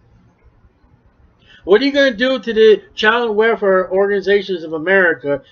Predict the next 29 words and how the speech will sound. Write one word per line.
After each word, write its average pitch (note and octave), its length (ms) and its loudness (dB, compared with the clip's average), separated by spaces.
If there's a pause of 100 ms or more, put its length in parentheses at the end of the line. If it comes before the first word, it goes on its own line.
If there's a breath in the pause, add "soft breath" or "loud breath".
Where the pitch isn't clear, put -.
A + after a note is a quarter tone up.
(100 soft breath)
where D3 160 -2
they G3 180 2
say, F#3+ 320 -2 (300)
Florida A#3 340 2
says F#3 240 -2
we F#3+ 140 -4
can E3 160 -12
do F3+ 200 2
it, G#2+ 120 -10 (1160)
but F3 120 -4
there B3+ 180 4
are G3 120 0
states A3 420 -2
that D#3+ 180 -10 (180)
absolutely G3 600 -2
violate D3+ 680 -2 (380)
the E3 100 -2
Bible? F3 560 0 (680)
"This G#3 200 -2
nation G3+ 400 -2
under G#3 240 0
God, G#3+ 360 0
God G#3+ 260 0
bless A3 240 -4
America, G#3+ 800 0 (160 loud breath)
one G#3+ 320 0
nation A3+ 380 -2
under A3+ 240 0
God." A3+ 500 2